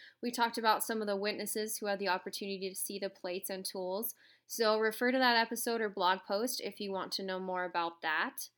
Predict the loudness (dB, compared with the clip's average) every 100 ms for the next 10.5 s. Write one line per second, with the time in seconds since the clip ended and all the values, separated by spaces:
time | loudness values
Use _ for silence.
0 | _ 6 8 10 6 4 6 8 8 6
1 | 4 4 6 4 4 2 0 2 2 4
2 | 4 4 6 6 6 4 0 0 0 0
3 | -4 -4 -2 2 4 4 2 -2 2 6
4 | 6 4 6 6 4 -2 -2 0 0 0
5 | -4 -4 -4 -6 -8 -6 -2 0 2 2
6 | 2 0 0 -2 -4 0 2 2 2 0
7 | 0 -2 -4 0 2 2 -2 -4 -6 -4
8 | -6 -2 0 0 0 -2 -2 -4 -2 0
9 | 0 -2 -6 -8 -8 -8 -10 -8 -10 -10
10 | -2 0 0 -6